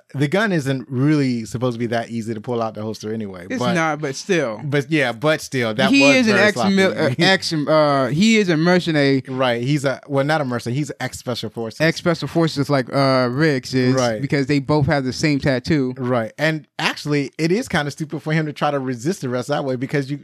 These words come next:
Speaker 1: you're surrounded by cops. So even if you do escape, uh, you know, you got a bunch of guys that are gonna shoot you. So that, that was just dumb for him to try to escape. But still, that was, you're e-, exactly right.
Speaker 2: Hmm.
Speaker 1: Sloppy arrest, arrest work. You're supposed to handcuff him while he's,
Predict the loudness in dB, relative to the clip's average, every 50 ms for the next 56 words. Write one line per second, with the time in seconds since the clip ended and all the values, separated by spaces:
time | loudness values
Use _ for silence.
0 | -14 -14 -8 -4 -2 -2 -2 -2 -4 -4 -2 -4 -4 -6 -8 -10 -10 -10 -10 -10
1 | -10 -12 -12 -14 -18 -20 -20 -20 -14 -4 -4 -2 0 2 2 2 2 2 0 0
2 | -2 -2 0 -2 -2 -2 -2 -4 -4 -6 -4 -6 -6 -10 _ _ _ _ -14 -10
3 | -8 -6 -6 -8 -10 -10 -6 -4 -2 -2 -2 -4 -2 -2 -2 -2 -2 -4 -6 -6
4 | -6 -4 -2 -2 -2 -2 -4 -6 -8 -8 -8 -10 -10 -10 -10 -10 -10 -10 -10 -12
5 | -12 -12 -12 -10 -10 -10 -10 -10 -12 -16 _ _ -20 -20 _ _ _ -10 -10 -10
6 | -10 -10 _ _ _ _ -14 -8 -6 -4 -4 -4 -6 -6 -8 -6 -4 -4 -4 -4
7 | -6 -6 -6 -6 -8 -6 -6 -6 -6 -6 -8 -8 -6 -8 -8 -6 -8 -10 -10 -8
8 | -4 0 0 2 2 2 0 -2 -4 -6 -4 -6 -6 -6 -6 -6 -6 -6 -6 -8
9 | -10 -14 _ _ _ _ _ _ -12 -10 -8 -6 -4 -6 -6 -6 -8 -8 -6 -6
10 | -6 -8 -10 -12 -14 -14 -14 -14 -16 _ -18 -14 -6 -2 -2 -2 0 -2 -4 -4
11 | -4 -4 -6 -6 -8 -12 _ -10 -10 -6 -4 -4 -4 -4 -6 -10 -8 -8 -8 -8
12 | -10 -16 _ _ _ _ _ -8 -6 -6 -4 -4 -4 -4 -4 -4 -4 -4 -4 -4
13 | -4 -6 -12 -12 -12 _ _ _ -6 -6 -6 -4 -6 -8 -10 -12 -14 -20 _